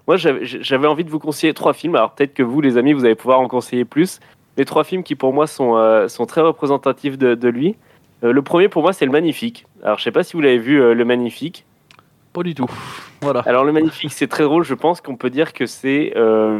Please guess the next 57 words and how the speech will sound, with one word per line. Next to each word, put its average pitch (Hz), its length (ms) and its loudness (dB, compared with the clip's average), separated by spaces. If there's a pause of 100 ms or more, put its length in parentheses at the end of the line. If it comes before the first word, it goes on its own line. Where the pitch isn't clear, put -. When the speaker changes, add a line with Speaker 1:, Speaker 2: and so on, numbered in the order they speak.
Speaker 1:
le 120 160 -2
premier 143 380 0
O 143 140 4
S 120 140 -4
S 120 100 -4
cent 123 140 -2
dix-sept, 104 340 -4
en 98 80 -2
fait, - 280 -4
vraiment. 127 500 2
Et, 110 320 2 (400)
et, 117 120 0
Speaker 2:
Ah. 120 120 2
Speaker 1:
euh, 117 120 2
j'écoutais 135 380 -4
un 151 100 2
peu 151 120 -2
les 135 160 0
hommages 139 280 0
qui, 117 340 -6
qui - 80 -8
ont, 113 140 -2
qui - 120 -4
ont 127 40 2
été 127 220 0
faits. 156 260 0 (300)
Et 113 40 -8
vraiment, 139 260 2
c'était 135 260 -4
ça. 120 200 -2
C'était - 160 -4
vraiment, 127 440 2
euh, 110 220 2
c'est - 180 -6
vraiment 139 220 0
de 127 40 -6
l'espionnage 131 580 -2
avec, 110 320 0
euh, 107 180 4 (480)
avec, 120 360 0
euh, 113 200 4
du 127 140 -4
charme, 156 360 2
du 147 120 -4
glamour 143 540 2 (120)
et, 143 260 2
euh, 120 300 4
et 127 100 0
beaucoup 139 320 -4
de, 120 240 2
et 131 100 0
beaucoup 131 200 0
de 147 60 -4
comédie 131 420 0
et 139 40 2
de 123 60 -4
l'action. 123 400 0